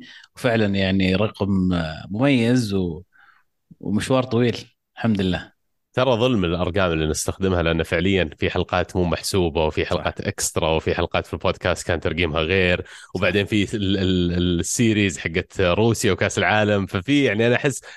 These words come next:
Speaker 2: أنا أطالب بلجنة لتوثيق، آه، حلقات كرة معنا.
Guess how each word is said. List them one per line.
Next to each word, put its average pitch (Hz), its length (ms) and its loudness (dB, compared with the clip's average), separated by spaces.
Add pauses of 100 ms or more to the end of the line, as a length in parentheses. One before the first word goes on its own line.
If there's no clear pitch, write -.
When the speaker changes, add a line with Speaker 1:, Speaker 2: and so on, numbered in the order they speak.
Speaker 2:
أنا 131 200 2
أطالب 143 540 2
بلجنة 127 720 2
لتوثيق، 120 640 0 (140)
آه، 95 380 2
حلقات 104 440 0
كرة 87 180 -2
معنا. 80 300 0